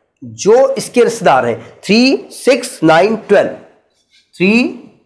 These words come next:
सिक्स, नाइन, ट्वेल्व, ये परिसर हो गया। अब कोडोमेन क्या होगा? देखिए,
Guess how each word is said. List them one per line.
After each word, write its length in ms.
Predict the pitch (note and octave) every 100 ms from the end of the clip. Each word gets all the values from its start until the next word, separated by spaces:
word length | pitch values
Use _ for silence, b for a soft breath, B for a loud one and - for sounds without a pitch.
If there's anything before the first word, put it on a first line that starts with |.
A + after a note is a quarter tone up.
| _ _
सिक्स, 500 | - G#3+ B3+ - - _ _ _ D3
नाइन, 500 | D3 D#3 F3 G#3+ C#4 - - _
ट्वेल्व, 220 | F#3 B2+ G2 - _ D3
ये 160 | G3+
परिसर 380 | A#3+ A#3+ G3 D#3+
हो 140 | A#2 G2
गया। 180 | - - _ _ _ _ _ _ -
अब 100 | F#3+
कोडोमेन 580 | - A#3+ C4 B3+ B3+ B3
क्या 140 | C4
होगा? 440 | A#3+ A#3+ C4 - -
देखिए, 260 | F#3 E3